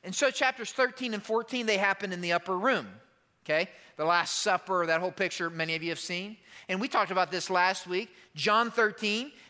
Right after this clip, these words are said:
Jesus begins to wash the disciples' feet. That was a little weird for them, right? Begins to wash all of their feet, all twelve of them there.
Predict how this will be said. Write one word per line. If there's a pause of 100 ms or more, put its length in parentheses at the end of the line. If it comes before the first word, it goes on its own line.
Jesus (200)
begins
to
wash
the
disciples'
feet.
That
was
a
little
weird
for
them, (120)
right? (600)
Begins
to
wash (300)
all
of
their
feet, (540)
all
twelve
of
them
there.